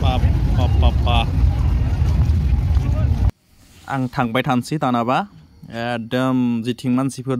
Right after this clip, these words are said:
दङ बिथिं आं देखायलांसै नोंथांमोननो। नायलांबाय थादो। दिनै बेनो जाबाय भैरबकुन्द टु थावजेन्ड टुवेन्टि फर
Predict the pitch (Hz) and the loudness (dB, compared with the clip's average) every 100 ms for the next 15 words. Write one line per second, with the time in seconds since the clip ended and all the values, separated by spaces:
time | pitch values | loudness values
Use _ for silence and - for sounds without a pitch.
0 | 123 123 120 120 - 120 127 123 120 123 | -2 -2 -2 -6 -6 -4 -2 0 -2 -2
1 | 139 117 113 107 175 180 135 147 135 127 | -4 -4 -4 -4 -6 -4 -2 0 0 0
2 | 226 - - - - - - - - 131 | -2 -8 -20 -20 -20 -20 -20 -20 -2 0
3 | 120 113 117 139 123 220 294 - 127 127 | 2 0 -2 -4 -4 -6 -10 -6 -2 0
4 | 120 110 - - _ _ _ - - - | 0 -2 -10 -20 _ _ _ -20 -20 -10
5 | 127 120 123 127 120 120 120 123 - 135 | -4 -2 0 0 0 0 0 -2 -2 0
6 | 127 123 127 123 123 135 185 175 _ _ | 0 0 2 2 2 0 -2 -8 _ _
7 | - - - - - 143 131 135 135 127 | -20 -20 -20 -20 -8 -4 0 2 2 2
8 | 139 147 175 208 208 - _ - - - | 2 2 0 0 -2 -6 _ -20 -20 -14
9 | - 139 127 127 117 147 143 | -2 0 2 0 -2 2 4